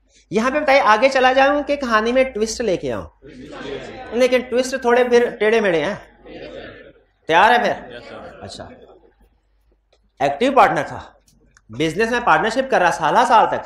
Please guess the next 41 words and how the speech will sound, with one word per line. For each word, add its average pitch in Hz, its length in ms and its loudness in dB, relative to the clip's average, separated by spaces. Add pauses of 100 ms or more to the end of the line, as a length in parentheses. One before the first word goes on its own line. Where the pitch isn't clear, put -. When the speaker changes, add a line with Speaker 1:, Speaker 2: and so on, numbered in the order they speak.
(140)
Speaker 1:
सारी 196 260 -2
दुनिया 180 220 -2
को 269 120 -2
पता 262 200 -2
था 254 120 -4
partner 175 360 0
है। 117 300 -10 (320)
उसने 214 260 -6
एक 220 120 -8
दिन 220 160 -4
लड़ाई 160 320 4
होगी 202 160 4
दूसरे 175 240 -6
partner 131 300 -4
से, 120 220 -10 (160)
उसने 165 160 -8
कहा, 214 100 -2
"मैं 175 240 -2
partner 165 300 -2
नहीं 135 300 -12
हूं।" 95 60 -18 (1200)
मैं, 139 100 -4
अब 151 280 -6
बाकी 160 200 2
partner 160 220 -2
ने 156 60 -6
कहा, 165 60 2
"ठीक 147 200 -6
है, 147 80 -4
जाओ 143 180 2
घर।" 226 140 -4 (680)
वो 240 80 -2
घर 180 140 -2
चला 117 220 -8
गया। 101 180 -14 (840)
ना 208 480 -6
retiring 202 760 -4
partner 220 460 -4
ने 226 160 -8
notice 202 360 -8
दिया, 185 520 -4